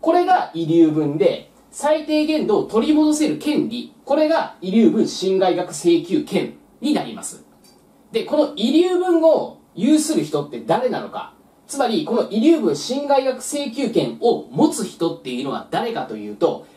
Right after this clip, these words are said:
兄弟姉妹以外の相続人です。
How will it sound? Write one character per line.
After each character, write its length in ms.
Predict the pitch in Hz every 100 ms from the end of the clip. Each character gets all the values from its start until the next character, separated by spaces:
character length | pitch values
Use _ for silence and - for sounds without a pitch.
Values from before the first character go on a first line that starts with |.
| _ _ _
兄 120 | 294
弟 240 | 330 330 311 285 285
姉 40 |
妹 220 | 285 - -
以 140 | 254
外 240 | 311 247 247
の 160 | 226
相 320 | - 180 185
続 240 | 165 156 143
人 200 | 135 117
で 100 | 113
す。 200 | -